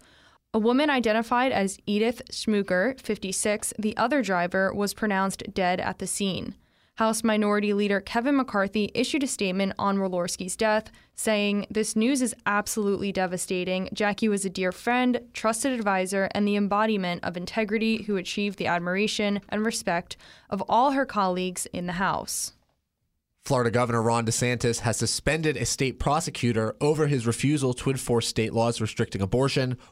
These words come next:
Speaker 2: or prohibiting gender treatment such as mastectomies or cross-sex hormones for minors. During a Thursday press conference, DeSantis, a Republican, announced that he had suspended Hillsborough County State Attorney Andrew Warren,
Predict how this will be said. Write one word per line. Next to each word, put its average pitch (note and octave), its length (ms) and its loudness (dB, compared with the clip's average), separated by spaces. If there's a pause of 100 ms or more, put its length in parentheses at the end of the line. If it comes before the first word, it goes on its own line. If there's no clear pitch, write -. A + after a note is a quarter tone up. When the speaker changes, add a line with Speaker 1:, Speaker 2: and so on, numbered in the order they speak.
Speaker 2:
or F3 180 2
prohibiting A2 440 0
gender A2+ 260 0
treatment A2 420 -2
such - 200 -6
as F#2 80 -4
mastectomies A#2+ 680 -2 (120)
or - 40 -14
cross-sex G2+ 440 -2
hormones A#2+ 580 0
for C3+ 140 -2
minors. B2 500 0 (500)
During A#2+ 200 2
a G2 80 0
Thursday G#2 340 2
press B2 260 0
conference, B2 500 -2
DeSantis, D#3 760 -2
a - 60 -12
Republican, A2 600 0 (340)
announced C#3+ 340 2
that C3 100 -2
he D3+ 140 -2
had F#3+ 100 0
suspended D3+ 460 -2
Hillsborough E3 480 0
County A#2 400 0
State - 340 0
Attorney A2+ 400 -2
Andrew G2+ 300 0
Warren, A#2+ 480 2